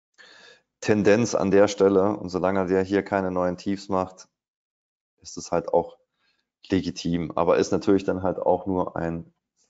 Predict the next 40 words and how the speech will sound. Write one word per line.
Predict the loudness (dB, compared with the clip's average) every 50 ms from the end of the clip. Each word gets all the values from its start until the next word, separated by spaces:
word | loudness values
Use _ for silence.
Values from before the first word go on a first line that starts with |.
| _ _ _
Scalp. | -10 -6 -4 -2 -4 -4 -6 _ _ _ _ _ _ _ _ _ _ _ _ _ _ _ _ _ _ _ _ _ _ _ _ _ _ _ _ _ _ _ _ _ _ _ _ _ _ _ _ _ _ _ _ _ _ _ _
So, | -8 -4 -4 -2 -2 -4 -6 -6 -8
da, | -10
da | -6 -4 -4 -6
fragen | -2 0 0 0 0 0 -2 -4 -2
halt | 0 -2 -2 -2 -6 -18 -20 _ _ _ -20 -20 -20 -20 -20
schon | -14 -12 -10 -10 -10 -12 -14 _
irgendwie | -10 -6 -6 -4
der | -4 -2
Manuel, | -2 0 0 2 2 4 4 4 4 2
wie | 0
kriege | 0 0 -2 -2
ich | 0
den, | 0 0 0 0 -2 -6 _ _ _ _ _ _ -20 _ _ _
kurze | -4 -4 -4 -4 -6
Frage | -4 0 0 2 4 4
nur | 2 2
zwischendurch, | 2 0 0 2 4 4 4 4 4
wie | 0 0
kriege | 0 0 0
ich | 2 2
den | 2 2
MetaTrader | 4 2 4 2 2 4 4 4 6 6 4
hier | 4 4 2 2 2
auf | 2 0
dem | 2 0
Mac | 0 0 -2 -6
zum | -4 0 4
Laufen? | 4 4 4 2 0 -6 -6 -6 -8 -12 _ _ _ _
Äh, | 4 4 4 4 2
das | 0 -2 -2
ist | -4 -8 -8 -6
ein | -8 -8 -8 -8 _ _ -20
Server, | -4 2 4 4 6 6 4 0 0 -4 -8 -8
der | -6
hier | -6 -4 -4
läuft. | -2 -4 -4 -6 _
Das | -16 -14 -12
ist | -14 -14 -10
kein, | -4 -2 -2 -2 -2 -6